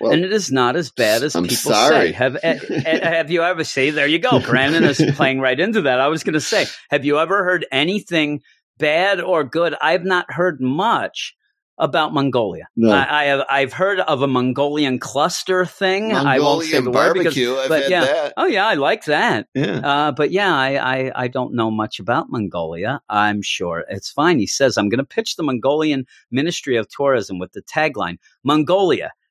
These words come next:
Speaker 2: it's not as bad as they say.'" I, I would
Speaker 1: There you
Speaker 2: like
Speaker 1: go.
Speaker 2: that. Uh, Mongolia, we're now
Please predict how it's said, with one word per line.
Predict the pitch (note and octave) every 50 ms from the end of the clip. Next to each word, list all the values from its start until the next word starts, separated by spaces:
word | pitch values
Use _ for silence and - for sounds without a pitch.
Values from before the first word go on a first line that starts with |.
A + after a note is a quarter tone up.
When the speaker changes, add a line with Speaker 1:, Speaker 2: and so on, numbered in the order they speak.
| _ -
Speaker 2:
it's | G#2+ A2 - -
not | A2+ G#2 G2+ G#2
as | G#2+ G2+ - -
bad | - F2 F2 F2 F2 F#2
as | F#2 - -
they | - F2+ F2
say.'" | - - - - A#2+ G2+ F#2 E2+ - _ _ _
I, | - D3 C#3+ D3 D#3 D3+
I | D#3+
would | D#3+
Speaker 1:
There | E3 D3+
you | D#3
Speaker 2:
like | D3 B2+ G#2
Speaker 1:
go. | F#2 F#2+
Speaker 2:
that. | G#2+ F2+ F2 F2+ - _ _ _ _ - _ _
Uh, | - D#3 D#3+
Mongolia, | D3+ F3+ F3+ F3 F3+ G#3 G3 D#3+ B2 G2 - _ _
we're | - C3 C#3+
now | C3+ C3 B2+ C3+ C3 C3 C3+ C3+ C#3 C#3 B2+ B2